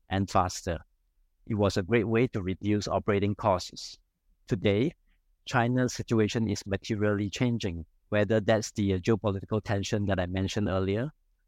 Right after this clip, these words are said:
or population decline, higher wages.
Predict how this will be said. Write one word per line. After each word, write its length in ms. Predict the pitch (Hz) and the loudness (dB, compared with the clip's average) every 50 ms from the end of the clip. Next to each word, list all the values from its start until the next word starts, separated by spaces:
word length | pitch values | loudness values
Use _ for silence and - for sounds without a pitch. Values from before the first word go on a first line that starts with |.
| _ _ - | _ _ -6
or 380 | - 98 98 95 95 92 92 - _ _ | 0 0 2 2 2 0 -4 -8 _ _
population 580 | - - - 113 104 104 104 104 - 120 110 104 | -6 -2 0 0 2 2 2 2 2 0 0 0
decline, 720 | 98 - - - - 110 107 104 110 117 120 131 135 131 - _ _ _ | -2 -6 -6 0 0 2 2 2 0 0 0 -2 -4 -6 -8 _ _ _
higher 320 | - 110 101 101 110 107 | -2 0 0 2 2 2
wages. 720 | 101 104 104 104 98 - 113 107 110 110 110 - - - - | 2 4 2 2 2 2 0 0 2 0 -2 -4 -8 -10 -14